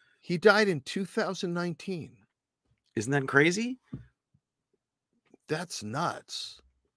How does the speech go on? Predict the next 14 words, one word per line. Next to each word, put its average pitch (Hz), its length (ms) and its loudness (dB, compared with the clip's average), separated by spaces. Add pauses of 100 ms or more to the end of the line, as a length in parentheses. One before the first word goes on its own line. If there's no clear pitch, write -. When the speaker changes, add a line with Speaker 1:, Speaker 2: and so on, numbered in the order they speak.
(420)
Speaker 2:
He 131 80 0
must 98 200 0
have 92 80 -4
been 87 120 -2
quite 87 180 2
old, 87 260 2
but, 110 180 4
um, 101 400 4 (240)
Michael 113 240 0
J. 104 140 0
Pollard, 98 640 4 (720)
uh, 95 220 10
it 101 180 2
kinda, 107 480 4